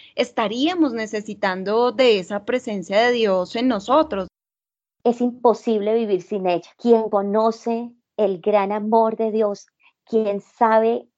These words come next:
Speaker 2: todo lo que hace Jesús por él, por el Hijo de Dios, por Jesucristo.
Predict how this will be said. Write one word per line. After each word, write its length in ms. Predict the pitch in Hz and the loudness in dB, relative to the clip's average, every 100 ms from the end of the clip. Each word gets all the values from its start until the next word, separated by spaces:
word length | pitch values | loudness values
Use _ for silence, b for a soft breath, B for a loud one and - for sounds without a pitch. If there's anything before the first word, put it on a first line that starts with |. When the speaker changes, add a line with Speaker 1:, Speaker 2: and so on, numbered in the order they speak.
| _ | _
Speaker 2:
todo 300 | 247 247 262 | 2 4 4
lo 160 | 262 262 | 2 0
que 100 | 202 | -2
hace 260 | 190 226 | -2 -2
Jesús 320 | 226 214 208 | -4 -4 -6
por 280 | _ 220 208 | _ 2 6
él, 320 | 214 214 175 - | 6 6 4 -2
por 160 | - 180 | -4 -2
el 140 | 175 | 0
Hijo 220 | 202 208 208 | -2 0 2
de 160 | 185 | 2
Dios, 260 | 180 190 185 | 2 2 0
por 160 | - | -2
Jesucristo. 840 | 180 185 185 - 208 208 202 180 | -2 -4 -6 -2 0 0 -2 -8